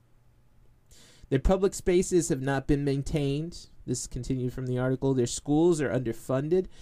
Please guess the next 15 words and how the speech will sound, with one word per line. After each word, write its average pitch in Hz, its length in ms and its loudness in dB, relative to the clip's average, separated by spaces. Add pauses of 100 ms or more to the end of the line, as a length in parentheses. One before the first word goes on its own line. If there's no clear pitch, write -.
(140)
Their 127 100 0
parks - 460 6
are 139 60 0
not 131 260 -2
maintained. 135 680 -2 (360)
There 131 320 2
aren't 156 360 2
functioning 175 600 -4
community 180 520 0
centers 120 460 0
or 127 180 -2
after-school 165 680 2
programs 131 600 2
for 147 120 -8
children. 175 600 0